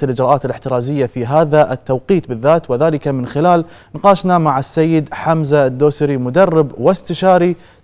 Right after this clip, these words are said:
تنمية ذاتية. أهلًا بك معنا في برنامج، آه، المسافة الاجتماعية. آه، بداية مع، آه، رفع القيود التدريجي في دولة قطر، هل هي أصبحت، آه، أصبح إلزامي على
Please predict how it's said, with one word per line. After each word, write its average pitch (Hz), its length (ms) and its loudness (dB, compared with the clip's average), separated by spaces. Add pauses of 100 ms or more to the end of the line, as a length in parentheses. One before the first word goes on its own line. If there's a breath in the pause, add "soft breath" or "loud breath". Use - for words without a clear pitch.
تنمية 147 600 2 (360 soft breath)
ذاتية. 139 500 2 (260 soft breath)
أهلًا 180 320 4
بك 165 200 0
معنا 165 300 4
في 156 120 0
برنامج، 147 480 0 (140)
آه، 135 380 2
المسافة 143 600 2
الاجتماعية. 143 680 2 (400 loud breath)
آه، 151 140 8
بداية 220 680 6
مع، 185 640 4
آه، 147 220 4
رفع 170 420 0
القيود 156 640 0
التدريجي 135 680 -2
في 135 180 -6
دولة 165 380 0 (520 soft breath)
قطر، 151 320 2
هل 170 120 0
هي 196 220 6
أصبحت، 175 540 0 (180)
آه، 139 180 -2
أصبح 165 500 -2
إلزامي 165 640 0
على 139 360 2